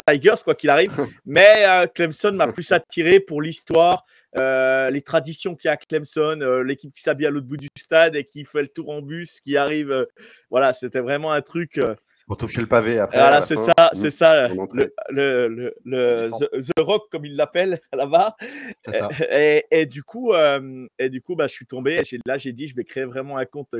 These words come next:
Speaker 1: Clemson F R. » Et je suis parti et je me suis lancé. Euh, Andrea, qui est américaine, nous a rejoints. Euh, Pierrot, qui est belge, m-, m'a rejoint aussi. Et on a créé notre, notre petite communauté de Clemson.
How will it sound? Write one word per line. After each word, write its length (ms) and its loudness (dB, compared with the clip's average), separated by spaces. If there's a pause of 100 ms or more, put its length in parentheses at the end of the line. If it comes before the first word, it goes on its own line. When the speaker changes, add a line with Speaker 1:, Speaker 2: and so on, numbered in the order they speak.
Speaker 1:
Clemson 360 -8 (140)
F 80 -18
R. » 160 -4 (520)
Et 80 -6
je 60 -8
suis 120 -10
parti 420 -2
et 100 -2
je 80 -12
me 80 -8
suis 220 -12
lancé. 500 -6
Euh, 340 -4 (380)
Andrea, 460 2
qui 140 -4
est 20 2
américaine, 500 -2
nous 180 -8
a 60 2
rejoints. 560 -6 (340)
Euh, 140 -4 (140)
Pierrot, 360 2
qui 120 -4
est 80 0
belge, 420 0
m-, 140 -6
m'a 160 -4
rejoint 320 -2
aussi. 420 -8
Et 320 -2
on 140 -8
a 80 -2
créé 320 -2
notre, 300 -4
notre 260 -2
petite 320 -6
communauté 480 -6
de 100 -12
Clemson. 420 -4